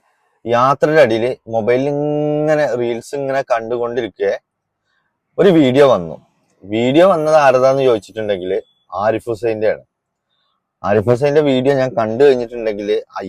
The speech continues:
അക്കൗണ്ടേ ബ്ലോക്ക് ചെയ്യുന്ന ആളാണ്. എനിക്ക് തി-, തി-, അത്രയും വെറുപ്പുള്ള ഒരു ചങ്ങായിയാണ്. അവൻ ഇങ്ങനെ ഓരോന്ന്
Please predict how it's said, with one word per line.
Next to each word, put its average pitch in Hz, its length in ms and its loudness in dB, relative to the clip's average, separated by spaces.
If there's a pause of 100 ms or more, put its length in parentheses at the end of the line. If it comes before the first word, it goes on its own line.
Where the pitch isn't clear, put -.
അക്കൗണ്ടേ 139 460 2
ബ്ലോക്ക് 127 380 2
ചെയ്യുന്ന 107 200 -4
ആളാണ്. 82 360 -4 (280)
എനിക്ക് 85 220 -20
തി-, - 340 -20 (100)
തി-, 87 140 -16
അത്രയും 156 480 -2
വെറുപ്പുള്ള 135 420 0
ഒരു 139 60 2
ചങ്ങായിയാണ്. 95 580 -6 (1000)
അവൻ 107 180 0
ഇങ്ങനെ 147 240 2
ഓരോന്ന് 156 580 6